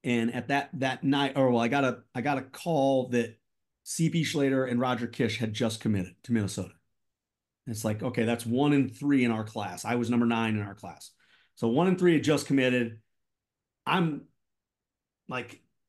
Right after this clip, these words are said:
in my heart, I think I know what I want, but I don't know. And, like, I, I know I'm supposed to go to Iowa. Like, this is, like, this is where I was always supposed to be. So I went down to my room and I had a quarter and I,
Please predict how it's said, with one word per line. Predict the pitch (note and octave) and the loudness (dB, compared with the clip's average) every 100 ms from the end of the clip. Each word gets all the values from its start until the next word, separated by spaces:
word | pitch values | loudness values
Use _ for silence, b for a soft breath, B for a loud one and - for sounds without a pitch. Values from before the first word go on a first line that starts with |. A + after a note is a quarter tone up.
| _ _ | _ _
in | F3 F3 | 2 4
my | C#3+ | 2
heart, | - F#3 F3 | -2 -2 -2
I | |
think | D#3 G3+ F#3 | -2 -2 0
I | F3 | 2
know | E3+ | 2
what | E3 D#3+ | 2 2
I | |
want, | D3 D3+ D#3+ | 0 -2 -2
but | C#3+ | -2
I | A#2 | 0
don't | C#3 D#3+ D3 | 2 2 2
know. | D#3+ D3+ D3 C#3+ | 2 2 2 2
And, | B2 | -2
like, | A#2+ G#2+ | -6 -8
I, | A2+ A#2+ - | -8 -10 -8
I | A#2 B2+ | -4 -4
know | A#2 C3+ D#3 D3+ | -4 -2 0 0
I'm | B2+ | 0
supposed | - C#3+ C#3+ | -2 -2 -2
to | C#3 | 0
go | C3+ | 0
to | |
Iowa. | B2 D#3 D3+ D3 C#3 | 0 0 2 2 0
Like, | B2+ A2 | -2 -6
this | C3+ A#2+ | -8 -2
is, | C#3 A2 - | -2 -2 -6
like, | E3 A#2 - | -8 -8 -6
this | A#2 | -6
is | C3 A2+ | -6 -4
where | A#2+ | -2
I | A#2 | -2
was | A#2 | -4
always | A#2+ | -6
supposed | A2 A#2+ | -6 -10
to | A#2+ | -2
be. | C3 D3 C#3 C#3 B B | 4 6 4 0 B B
So | C3 | -2
I | |
went | C#3 E3 | 0 2
down | E3+ | 2
to | |
my | D#3 | 2
room | D3 C#3+ C#3 | 2 4 2
and | |
I | A#2+ | 0
had | B2+ | -4
a | |
quarter | B2 - C#3 A#2 A2+ A2 | -6 0 0 2 0 -2
and | A#2+ A#2 | -2 0
I, | A2 | 0